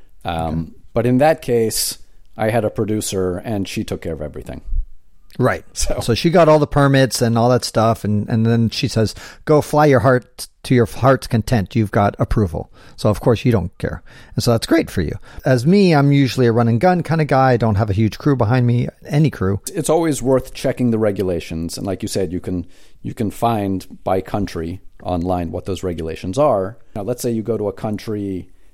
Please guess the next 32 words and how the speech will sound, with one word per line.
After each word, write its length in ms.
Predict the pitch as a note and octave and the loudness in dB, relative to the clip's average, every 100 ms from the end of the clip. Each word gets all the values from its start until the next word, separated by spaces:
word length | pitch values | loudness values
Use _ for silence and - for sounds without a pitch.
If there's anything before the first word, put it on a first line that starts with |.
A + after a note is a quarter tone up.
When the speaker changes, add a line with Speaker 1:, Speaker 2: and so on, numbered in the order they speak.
| - - | -20 -14
Speaker 1:
and 520 | G#2+ G#2 F#2+ F2+ F2 - - - | -10 -8 -6 -8 -8 -12 -16 -10
they 180 | G#2 | -8
say, 340 | G2+ - G2+ G2 | -6 -6 -6 -2
"No 220 | A2 E3+ | 0 0
drone 280 | C#3+ D#3 C#3 | 2 0 2
use 240 | A#2+ G2 | 0 -2
in 60 | G2 | -2
the 80 | A2 | -2
entire 320 | A2 B2+ A#2+ | 0 2 0
country," 560 | - C3 G2 D#2 B1 - | 0 -2 -2 -8 -4 -4
but 100 | - A2+ | -2 -2
you're 100 | A2+ | 0
out 180 | A#2 B2 | -2 -2
in 40 | |
the 80 | G#2+ | -2
middle 320 | G#2 A2+ G#2+ | 0 0 0
of 100 | F#2+ | -2
nowhere. 680 | F#2 F#2 F#2 E2+ E2 - - - - - | -4 -4 -2 -4 -6 -14 -18 -20 -18 -4
Yeah, 200 | G3 G#2+ | -2 -2
if 120 | G2 | -2
you're 120 | C#3 | -2
in 40 | A#2+ | -2
a 60 | |
tiny 380 | G#2 - A2 C3 | -2 -4 0 0
village, 640 | B2 A2+ G#2+ G#2+ G#2+ - - - - - - - - - | 2 0 2 0 -4 -10 -16 -20 -20 -20 -20 -20 -16 -6
um, 600 | G2 F#2+ F#2 F2+ F2 - | -4 -2 -2 -4 -2 0
you 80 | F3+ | 0
know, 80 | D#3+ | -2
especially 480 | - C#4 C4+ C#3+ A#2+ | -2 -2 -2 0 0
if 120 | G#2 | 0
you, 100 | A2+ | -2
like, 420 | G#2 F#2 - - | 0 -2 -4 -14